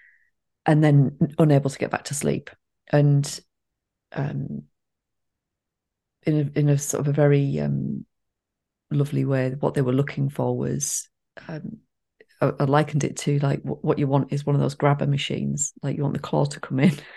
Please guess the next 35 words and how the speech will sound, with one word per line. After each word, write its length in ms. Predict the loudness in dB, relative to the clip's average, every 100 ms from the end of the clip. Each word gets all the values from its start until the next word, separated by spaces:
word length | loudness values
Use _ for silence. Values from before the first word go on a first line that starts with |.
| -20 -20 _ _
<laughs> 680 | -20 -20 -20 -20 -20 _ 2
grab 240 | 4 4
the 100 | 2
intrusive 460 | 2 2 0 0 -4
thoughts, 640 | 0 0 0 -4 -8 -10 _ _ _ _
pull 120 | 0
them 100 | 2
out 100 | 2
of 80 | 0
your 80 | -2
head 180 | -2 -2
and 100 | -2
then 100 | 0
drop 220 | -2 -2
them 140 | -4
off 120 | -6 -6
somewhere 340 | -4 -2 -2
else. 260 | -4 -6 -6
And 220 | -6 -8 -18 -20 -20 -8
th-, 160 | -4 -2 -4 -10 -12 -8
this, 480 | 0 0 0 -4 -6
this 280 | -2 -2 -2
tip, 440 | -8 -2 -2 -2 -10 -8
this 240 | -4 -4
particular 720 | -6 -6 -6 -4 -4 -2 -4 -6
practice, 600 | -6 -6 -4 -6 -6 -6
this 160 | -6 -4
thing 240 | 0 2
that 120 | 0 -2
you're 100 | -4
looking 320 | -2 0 -2
for 160 | -2
doesn't 360 | -6 -4 -4 -8
exist. 600 | -6 -2 -2 -4 -12 -14 -20 -20 -20 -20 -20 -20 _
But 420 | 2 2 0 -8